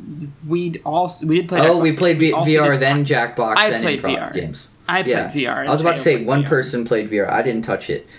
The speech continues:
Speaker 2: but
Speaker 1: Did
Speaker 2: I
Speaker 1: Teo
Speaker 2: remember
Speaker 1: not? I don't
Speaker 2: Te-, no,
Speaker 1: remember.
Speaker 2: Teo was playing it before we got there. That's why he was out.
Speaker 1: Okay.
Speaker 2: And then we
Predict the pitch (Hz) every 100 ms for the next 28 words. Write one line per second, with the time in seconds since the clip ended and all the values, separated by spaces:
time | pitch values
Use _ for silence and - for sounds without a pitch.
0 | - - 113 92 160 - 180 180 202 233
1 | - - 139 135 156 165 151 143 165 170
2 | 151 139 - 135 123 117 107 104 104 101
3 | 98 90 90 - 80 - - 98 - 95
4 | 71 71 85 90 - - - - _ _
5 | _ _ - 160 156 151 - - - -
6 | _ _ _ - - 123 123 117 113 110
7 | 107 - 113 117 113 110 104